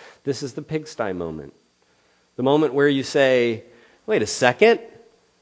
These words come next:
This looked good. This looked liberating. This looked free.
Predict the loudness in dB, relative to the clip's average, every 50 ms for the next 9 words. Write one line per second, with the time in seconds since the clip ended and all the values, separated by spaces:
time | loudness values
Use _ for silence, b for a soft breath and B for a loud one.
0 | _ _ _ _ _ _ _ _ _ _ _ _ _ -6 -6 -4 -4 -2 0 0
1 | 0 0 -2 -6 -6 -2 2 4 4 4 4 2 2 -2 -4 0 2 0 2 2
2 | 4 6 6 6 8 6 6 6 6 6 6 4 4 4 4 4 4 2 -2 -6
3 | -2 2 2 2 2 0 -6 -4 0 2 4 6 6 6 6 6 4 2 0 -2